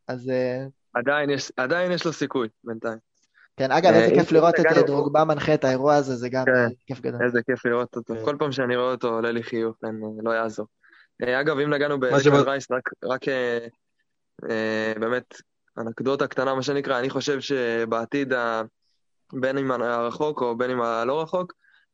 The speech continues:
Speaker 2: אני רוצה את השחקן הזה בצ'לסי. זה שחקן ש-, שמתאים לכל הקבוצת גיל הזאת עם, אה, מאונט וג'יימס וכל החבר'ה האלה, וגם הוא חבר טוב מאוד של מאונט.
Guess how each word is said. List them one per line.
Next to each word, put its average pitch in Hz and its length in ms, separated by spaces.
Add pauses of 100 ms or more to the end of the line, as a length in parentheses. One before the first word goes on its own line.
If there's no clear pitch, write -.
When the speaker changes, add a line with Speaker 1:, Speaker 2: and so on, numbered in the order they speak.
Speaker 2:
אני 147 80
רוצה 147 200
את 143 80
השחקן 135 380
הזה 123 180
בצ'לסי. 117 500 (160)
זה 113 540 (560)
שחקן 127 360
ש-, 123 80 (320)
שמתאים 127 520
לכל 120 220
הקבוצת 120 360
גיל 127 180
הזאת 120 260
עם, 110 280
אה, 107 180
מאונט 117 400
וג'יימס 117 500
וכל 117 320
החבר'ה 127 320
האלה, 131 180
וגם 110 220
הוא 110 160
חבר 123 240
טוב 131 160
מאוד 135 180
של 135 120
מאונט. 135 300